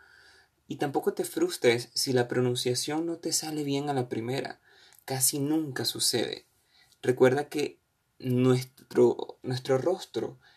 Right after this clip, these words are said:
nuestra cara, se está acostumbrando a utilizar músculos, músculos diferentes. Y la lengua hace movimientos y sonidos que son totalmente nuevos. Al principio pueden sonarte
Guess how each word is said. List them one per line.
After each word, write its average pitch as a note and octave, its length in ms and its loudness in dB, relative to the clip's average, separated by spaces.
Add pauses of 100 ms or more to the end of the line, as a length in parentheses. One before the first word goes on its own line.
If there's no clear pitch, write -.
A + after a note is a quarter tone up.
(160)
nuestra B2+ 520 -4
cara, F3 440 -4 (360)
se - 120 -8
está C3+ 160 2
acostumbrando E3+ 680 -2
a - 20 2
utilizar C3 600 0 (520)
músculos, D3 640 -2
músculos D3 480 0
diferentes. C3 840 0 (360)
Y C3 440 2
la A#2+ 180 4
lengua D3+ 400 2
hace C3+ 220 -2
movimientos C#3+ 880 0
y B2+ 100 0
sonidos C3+ 400 0
que C#3 120 -2
son C#3+ 220 -4
totalmente C#3 680 -2
nuevos. A2 500 -8 (380)
Al A#2+ 180 2
principio F3 480 0
pueden C#3+ 240 0
sonarte D#3+ 680 -2